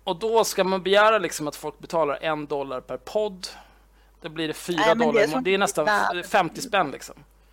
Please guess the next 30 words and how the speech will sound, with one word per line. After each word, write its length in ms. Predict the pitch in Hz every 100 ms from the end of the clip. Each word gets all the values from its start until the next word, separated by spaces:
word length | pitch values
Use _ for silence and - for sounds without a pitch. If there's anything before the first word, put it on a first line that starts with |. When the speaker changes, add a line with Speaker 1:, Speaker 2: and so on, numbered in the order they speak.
| _ _
Speaker 1:
Eller 180 | 165 165
ja, 160 | 156 135 -
Speaker 2:
Ja, 80 | -
nej. 20 |
Speaker 1:
fyrtio, 260 | 185 175 143
fyrtio-ish. 680 | - - - 69 - - - _ - - - -
Men 200 | 190 202
Speaker 2:
Mm. 140 | 233 220
Speaker 1:
så 180 | 202 196 220
en 160 | 214
dollar 280 | 196 208 196
per 120 | 202
månad 380 | 180 190 180 147
är 60 | 147
mer 160 | 151
rimligt, 460 | 147 165 143 143 139
liksom. 240 | - 143
Det 80 | 135
är 20 |
inte 160 | 143 143
en 60 | 135
stor 240 | - 131
summa 460 | - 147 120 127 - -
om 180 | 156 147
någon 220 | 135 127
överhuvudtaget 760 | 127 127 131 127 135 123 123 -
vill 300 | 139 131 135 - 156
ge 180 | 147
några 120 | 127 120
pengar. 360 | 127 120 131